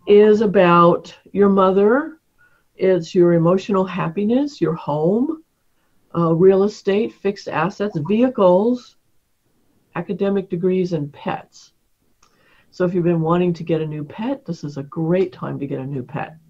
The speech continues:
And I actually know of some people who are actu-, are working on that. They're, they're looking into, um, getting a new pet. So that would be a great day to do it. And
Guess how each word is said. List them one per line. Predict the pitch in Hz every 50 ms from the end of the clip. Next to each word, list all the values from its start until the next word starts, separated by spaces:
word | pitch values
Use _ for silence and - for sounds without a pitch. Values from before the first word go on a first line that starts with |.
| _ _ _ _ _ _ _ _ - - _ _ _ _ _ _ _ - _ _ _ _ -
And | 180 185 175
I | 175 180 170
actually | - 185 202 196 190 - 180 175 180 170
know | 170 175 175 170
of | 160 160
some | - 175 151
people | 147 - 175 147 - 147 143
who | - 156 147 147
are | 143 135 135 131 - -
actu-, | 160 160 160 - - - _ _ _ _ _ -
are | 170 156
working | 151 160 185 196 196 - 151 143
on | 139 131 127 131
that. | 127 - - - - - _ _
They're, | - 151 143 147 147 139 -
they're | - 160 151 143 143 143 - _ _ _ _ _ -
looking | 180 196 208 208 - 180 160 -
into, | - 170 185 190 190 175 - - 151 147 139 135 147 151 - _ _ _ _ _ _ _ _ -
um, | 156 156 147 143 143 139 - - _ - 170 -
getting | - 165 156 156 151 147
a | 147
new | 143 147 147
pet. | 143 - - 165 - - - _ _ _ _ _ _ _ _ _ _ _ _ _ _ _ _ _ _ _ _ _ _ _
So | - - 185 185
that | 175 202 202 -
would | - 196 170
be | 202 180
a | 175
great | 170 185 180 175 - 147
day | 185 170 170
to | 156 151
do | 135 151 147 147 156
it. | 185 220 233 220 - _ _ _ _ _ _ _ _ _ _ _ _ _ _ _ _
And | 165 165 170 175 170 170 175 175 170 170 170 170 175 170 165